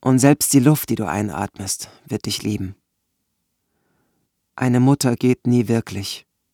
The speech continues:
sondern erst, wenn sie ihre Kinder sicher und geborgen weiß. Also werde ich mir einen Ort suchen, an dem ich einen großartigen Ausblick habe, und auf dich warten. Sei mein größtes Geschenk an diese Welt.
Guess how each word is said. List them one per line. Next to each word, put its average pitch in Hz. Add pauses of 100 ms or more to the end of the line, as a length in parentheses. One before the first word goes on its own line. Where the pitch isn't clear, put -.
(760)
sondern 123
erst, - (400)
wenn 120
sie 120
ihre 117
Kinder 139
sicher 123
und 113
geborgen 113
weiß. 95 (1200)
Also 135
werde 143
ich -
mir 123
einen 117
Ort 120
suchen, 123
an 107
dem 113
ich 110
einen 113
großartigen 123
Ausblick 113
habe, - (1000)
und 101
auf 98
dich 107
warten. 104 (1700)
Sei 120
mein 117
größtes 127
Geschenk 123
an 104
diese 98
Welt. 87